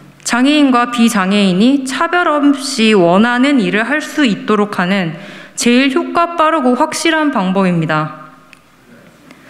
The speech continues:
정의당 심상정 대통령 선거 후보는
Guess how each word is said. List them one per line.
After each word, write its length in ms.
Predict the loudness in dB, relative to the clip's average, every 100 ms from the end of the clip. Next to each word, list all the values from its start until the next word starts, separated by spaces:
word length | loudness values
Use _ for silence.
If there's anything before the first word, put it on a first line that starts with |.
| -20 -12
정의당 380 | 0 2 2 0
심상정 580 | -2 -2 -2 -2 -2 -2
대통령 480 | -4 -2 0 0 0
선거 260 | -2 -2 -4
후보는 440 | -2 -2 -2